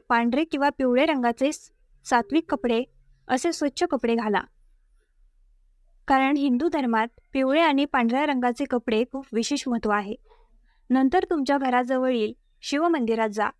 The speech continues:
जर तुम्ही मंदिरात जाऊ शकत नसाल, तर घरात माती,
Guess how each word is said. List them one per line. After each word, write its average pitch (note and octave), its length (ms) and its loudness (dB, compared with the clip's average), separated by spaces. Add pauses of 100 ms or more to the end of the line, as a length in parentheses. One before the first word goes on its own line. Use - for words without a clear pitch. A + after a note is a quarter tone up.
(520)
जर B3+ 280 2
तुम्ही D4 180 0
मंदिरात C4 460 2
जाऊ B3 160 0
शकत C#4+ 340 -4
नसाल, A3 400 -4 (100)
तर C#4 100 2
घरात A#3 420 2
माती, A#3 500 0